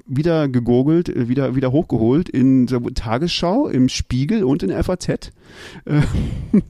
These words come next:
es ist, äh, stattdessen, äh, Alex Gladstein sagt, Reality, millions of people around the world using Bitcoin to escape, escape inflation, financial isolation, frozen bank accounts und extortionate remittances. Ähm, also es gibt da halt viele,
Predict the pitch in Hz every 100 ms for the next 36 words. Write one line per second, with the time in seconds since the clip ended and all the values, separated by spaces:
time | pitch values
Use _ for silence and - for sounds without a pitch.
0 | 277 311 220 - 147 175 - - _ -
1 | 175 - - 523 - - 147 170 202 208
2 | - 131 127 - - - 135 151 151 -
3 | 160 156 120 147 190 202 160 185 240 220
4 | 180 - 180 160 147 151 123 127 139 139
5 | 139 139 127 - 143 135 139 131 - 135
6 | 170 - - - 175 147 - 127 131 135
7 | 135 - - - 127 131 - 127 127 127
8 | 123 131 127 123 139 131 120 143 143 143
9 | 131 139 - - - - - 127 - 131
10 | 135 127 120 120 135 107 92 101 - -
11 | - - 123 - 120 113 117 113 - -
12 | - _ _ - 131 139 - _ _ _
13 | _ - 135 208 240 247 143 120 - 131
14 | 120 113